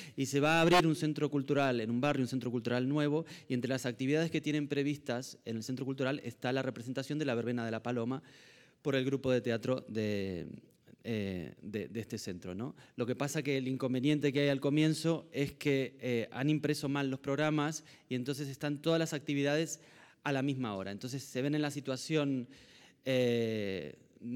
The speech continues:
complicada de tener que convivir la verbena de la Paloma con otras actividades que suceden en el centro. Por otra parte, los cantantes profesionales que venían a cantarla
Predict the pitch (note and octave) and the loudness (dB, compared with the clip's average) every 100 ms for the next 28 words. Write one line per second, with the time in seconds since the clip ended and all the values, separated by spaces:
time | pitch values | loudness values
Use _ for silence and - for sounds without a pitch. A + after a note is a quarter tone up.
0 | C3+ B2 A#2 A#2+ A#2+ D3+ D3 D#3+ F#3 C#3 | -6 -4 -4 -2 4 4 4 2 4 6
1 | C3+ D3 D#3 C#3 C3 C3 C3 A2+ - A#2 | 6 4 2 2 2 2 2 0 -4 -6
2 | A2+ A#2 C#3+ D#3 D#3 D#3 D#3+ E3 F#3+ C3+ | -4 -2 0 2 2 4 4 4 2 2
3 | D3 D3 C#3+ C#3 C3+ B2+ C#3 C#3+ B2 A#2 | 0 0 -4 -4 -2 -2 -2 -4 -8 -6
4 | B2 A2+ G#2+ G2 - F2+ F#2 F#2 - A#2+ | -6 -4 -6 -8 -10 -12 -12 -12 -8 -6
5 | C3+ C3 D#3+ D#3 C3 A#2 A2 A#2 C#3 C#3 | -6 -2 -2 0 -2 -4 -6 -4 -2 -2
6 | C3+ A#2+ - G#2+ A2 B2+ D3+ C#3 A#2+ G2 | -2 -4 -6 -8 -6 -2 0 0 0 -4
7 | G2+ A#2+ C3 C3+ C3 D3 D3+ D#3 | -2 -2 0 -2 0 2 2 -2